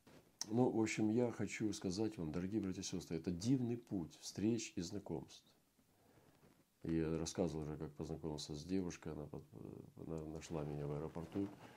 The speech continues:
и предложила эти съемки, э, в Данте, в Алигьери, э, божественная комедия. Э, я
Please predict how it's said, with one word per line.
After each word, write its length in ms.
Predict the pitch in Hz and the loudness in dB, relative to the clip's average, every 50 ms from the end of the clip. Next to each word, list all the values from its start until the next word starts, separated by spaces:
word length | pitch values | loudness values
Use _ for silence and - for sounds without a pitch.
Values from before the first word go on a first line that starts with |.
| - - - - - - - - | -20 -20 -20 -20 -20 -20 -16 -14
и 40 | - | -6
предложила 600 | 85 85 76 73 78 78 82 82 78 78 76 73 76 78 - - - - 67 76 | -4 -2 -2 -2 -2 -2 -2 -2 -2 -2 -4 -4 -6 -6 -8 -10 -10 -10 -10 -10
эти 160 | - - - | -10 -10 -10
съемки, 560 | - - 90 87 82 78 76 73 - 85 87 - - - - - - - - - - - - - | -8 -2 0 2 2 2 0 -4 -8 -10 -12 -12 -14 -20 -20 -20 -18 -18 -18 -18 -20 -20 -18 -14
э, 260 | - - 80 82 87 | -12 -10 -10 -8 -8
в 100 | 85 78 82 | -6 -2 0
Данте, 480 | 85 80 78 76 76 - 80 76 76 76 76 - - - - - - - - - 78 76 76 80 | 0 2 2 0 -2 -4 -4 -4 -4 -6 -6 -8 -10 -10 -12 -12 -12 -12 -10 -10 -10 -10 -8 -8
в 80 | - | -6
Алигьери, 600 | 78 80 80 78 82 82 82 82 78 76 76 71 78 - - - - - - - | -4 -4 -4 -2 0 2 4 4 4 2 0 -4 -4 -8 -14 -20 -20 -20 -18 -16
э, 40 | - - - - - - | -16 -14 -12 -12 -10 -10
божественная 580 | - - 80 78 78 71 - - 80 73 78 76 | -6 -4 -4 -4 -4 -6 -6 -8 -6 -6 -6 -6
комедия. 540 | - 80 82 92 98 92 85 85 80 82 95 - _ _ - _ _ - - - - - - - - - - _ _ - | -4 0 2 2 2 2 2 -2 -4 -4 -6 -12 _ _ -20 _ _ -20 -20 -20 -20 -20 -20 -20 -20 -20 -20 _ _ -14
Э, 1160 | - - - 95 95 98 98 101 104 104 107 104 107 107 107 107 107 110 110 113 - 71 71 76 | -10 -8 -8 -8 -8 -8 -8 -8 -8 -8 -10 -10 -10 -10 -10 -10 -10 -10 -8 -8 -6 -6 -4 -2
я 420 | 85 92 98 98 98 92 87 87 | 4 4 6 6 6 4 2 0